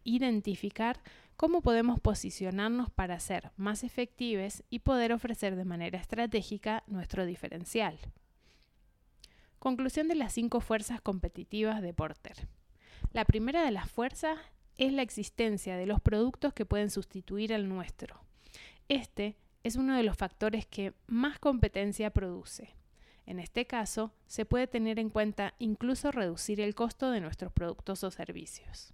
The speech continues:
La segunda fuerza es la rivalidad. Si nuestra empresa cuenta con pocos productos en el sector, la rivalidad que tendremos será muy baja.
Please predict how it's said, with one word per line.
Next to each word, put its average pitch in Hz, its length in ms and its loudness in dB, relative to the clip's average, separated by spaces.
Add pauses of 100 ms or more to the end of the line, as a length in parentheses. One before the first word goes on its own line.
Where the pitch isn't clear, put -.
(1040)
La 277 160 0
segunda 294 400 4
fuerza 220 540 0
es 208 120 -6
la 220 180 0
rivalidad. 202 760 -2 (380)
Si - 200 -6
nuestra 185 300 -4
empresa 196 480 2
cuenta 185 340 0
con 180 220 -2
pocos 247 580 0
productos 202 640 2
en 180 140 -4
el 196 100 -4
sector, 214 540 -2 (340)
la 247 180 4
rivalidad 262 560 2
que 269 120 -2
tendremos 202 540 0
será 185 340 -2
muy 233 400 2
baja. - 500 -8